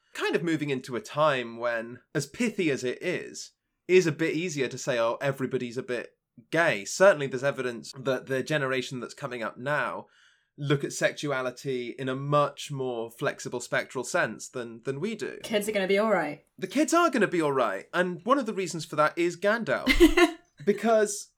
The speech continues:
Speaker 1: he is straight, but he's clearly completely comfortable with playing around with who he is, with his look, and not having to say, "Oh, I can't do that because I'm straight,"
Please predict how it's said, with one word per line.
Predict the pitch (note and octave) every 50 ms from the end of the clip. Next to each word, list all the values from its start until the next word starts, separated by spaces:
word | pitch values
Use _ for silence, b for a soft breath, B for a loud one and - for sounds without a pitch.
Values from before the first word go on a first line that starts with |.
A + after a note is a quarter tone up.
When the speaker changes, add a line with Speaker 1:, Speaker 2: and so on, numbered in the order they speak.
| _ _ -
Speaker 1:
he | F3+ A3+ C#4 C#4+
is | C#4+ B3+ -
straight, | - - - E3 D3 B2 G2+ F2+ - - - D3 -
but | - G#3 G3 G3 - - -
he's | - D#3 G#3 G3 -
clearly | - - - A#3 B3 B3+ A#3+ A3 F3+ D3 C3 B2 A#2+ - _ _ _ _ _ _ _ _ _ _ _ _ _ _ _
completely | - - F3 E3+ E3 - - - G3+ F#3 F#3+ F#3 F#3 E3+ D#3
comfortable | - - E3+ F3 E3+ E3+ - - D#3 C#3+ D3 C3 B2 A#2+ A2
with | A#2 C3+ D3 C#3 - _
playing | - - F#3 F3+ F3 F3 E3+ D#3+
around | D3+ C#3+ D3+ D#3+ E3+ E3+ D#3 C3+ B2 A#2+ B2 -
with | - C#3+ C3+ C3 B2+ B2+ B2+ -
who | D3 D3 C#3+
he | C#3+ C#3+ D#3+ D3+ - - -
is, | F3+ F#3 F#3 F3+ F#3 F#3 F3+ - -
with | D3+ D3 C#3+
his | C3+ D3+ C#3 B2+ C3
look, | C3+ C#3 D3 D#3 D#3+ D#3 D3+ - - - - - b b b b b b b b b b b b b _ _ -
and | E3+ E3+ E3+ E3+ E3+ E3
not | E3 E3 D#3+ - - -
having | - F3 D#3+ D3 D#3+ D3+ C#3+ C#3 C#3 C3+ C3 - _
to | - - C#3+
say, | - - - G#3 F#3+ F3 D3+ C3 B2 A2 G#2 A2+ _ _ _ _ _ _ _
"Oh, | - E3+ E3+ E3
I | D#3 D3
can't | - - - D#3+ D3+ C#3+ C#3+
do | C#3+ C3+
that | C3+ C3+ B2+ B2 - -
because | C#3 C3+ - - D3+ C3+ B2 A#2 A#2 - - - - _ _ _ _ -
I'm | - B2+ A#2+
straight," | - - - - G#3+ G3 B2+ G2 A2 C#3 - - -